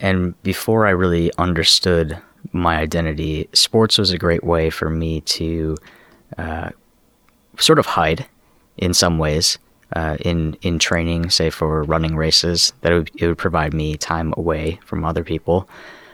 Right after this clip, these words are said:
Um, it was also a great way for me to sort of manipulate my body. And so in weightlifting and running,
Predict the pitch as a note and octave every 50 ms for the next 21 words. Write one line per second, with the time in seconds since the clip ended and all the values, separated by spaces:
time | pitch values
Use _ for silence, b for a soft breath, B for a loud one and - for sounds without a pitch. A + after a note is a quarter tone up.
0 | B B B D#2+ D#2+ D#2 D#2 - F#2 F#2+ A2 B2 C3+ - C#3 A2+ F#2 G#2 G2 F2+
1 | - F#2 F#2 F2 E2 - - F#2 F2 E2+ E2+ E2 - - E2 D#2 - - D2+ D2+
2 | D#2 D2+ E2 E2 D#2+ E2+ E2+ D#2+ - E2+ E2+ E2 D#2+ E2 E2 D#2+ E2 - F2 E2
3 | E2 E2+ F2+ - - - b b b b b b b b b b b - E2 F2
4 | E2 - - F#2 D#2+ D#2+ D#2 D#2+ D2 - - F2+ E2+ E2 D#2+ D#2+ D#2 D#2 - D#2+
5 | - F#2 F2 - E2+ F2+ E2+ - - F2+ F2+ F2+ F2 F#2 A#2 D3 - - - -
6 | E2+ E2+ D#2+ D#2+ E2 D#2+ D#2+ D#2 D2+ D#2 - _ - - F2 E2+ E2+ E2 E2+ F2
7 | F2 F2 -